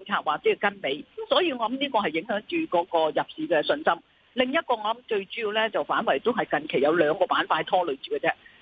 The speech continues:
啊，一個板塊就係啲科技股，啊，另一個板塊咧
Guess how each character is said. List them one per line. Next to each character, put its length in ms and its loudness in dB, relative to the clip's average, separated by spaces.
啊， 180 4
一 120 4
個 100 -4
板 200 0
塊 180 2
就 140 0
係 60 0
啲 240 2
科 60 -8
技 120 -4
股， 260 -10
啊， 200 4
另 200 2
一 80 2
個 120 4
板 240 0
塊 200 0
咧 100 0